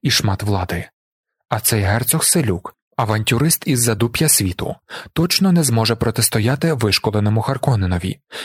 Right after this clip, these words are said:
який пізнав кожну зброю і кожен підступ за тисячі боїв на арені. Селюк навіть не здогадується, що проти нього виступить не тільки ніж.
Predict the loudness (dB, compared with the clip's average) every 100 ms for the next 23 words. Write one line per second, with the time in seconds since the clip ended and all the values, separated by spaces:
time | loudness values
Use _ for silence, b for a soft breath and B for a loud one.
0 | B -4 0 0 0 2 2 0 0 -2
1 | 2 2 2 2 2 0 -2 B B -4
2 | 0 2 2 2 2 0 0 -2 B B
3 | 0 0 2 0 0 0 0 0 0 0
4 | 0 2 0 0 -2 -6 _ _ _ _
5 | -2 0 2 0 0 0 0 0 2 2
6 | 2 0 0 -2 -2 -4 -4 B B -4
7 | 0 0 2 4 4 4 2 2 0 0
8 | -2 -2 0 0 2 -2 2 0 2 0
9 | -2